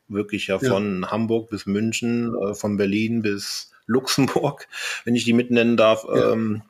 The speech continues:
Speaker 1: bei uns, haben uns geholfen. Und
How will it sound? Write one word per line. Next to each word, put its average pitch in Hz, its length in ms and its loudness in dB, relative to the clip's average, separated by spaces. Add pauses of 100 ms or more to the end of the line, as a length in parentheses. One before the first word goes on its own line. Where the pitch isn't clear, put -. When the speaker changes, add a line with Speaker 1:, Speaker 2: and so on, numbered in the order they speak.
(1160)
Speaker 1:
bei 107 240 6
uns, 175 400 4
haben 117 160 2
uns 113 160 2
geholfen. 113 640 2
Und 110 300 -8